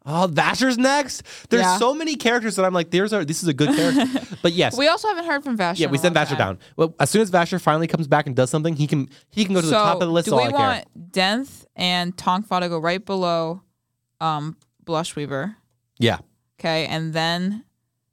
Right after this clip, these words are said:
Speaker 2: Vasher and then Vivenna, or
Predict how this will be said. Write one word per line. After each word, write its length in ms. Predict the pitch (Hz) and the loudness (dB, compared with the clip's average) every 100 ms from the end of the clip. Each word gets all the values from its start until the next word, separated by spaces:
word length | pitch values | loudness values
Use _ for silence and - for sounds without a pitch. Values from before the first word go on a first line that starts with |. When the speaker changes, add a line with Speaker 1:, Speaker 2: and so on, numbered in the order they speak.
| _ _ _ _ _ _ 180 | _ _ _ _ _ _ -8
Speaker 2:
Vasher 480 | 175 175 220 226 208 | -2 0 -2 -4 -4
and 160 | 175 170 | -4 -4
then 180 | 170 196 | -4 -6
Vivenna, 540 | 208 220 226 269 285 | -4 -4 -2 -4 -4
or 580 | 180 180 165 156 156 170 | -4 -2 -2 -2 -4 -8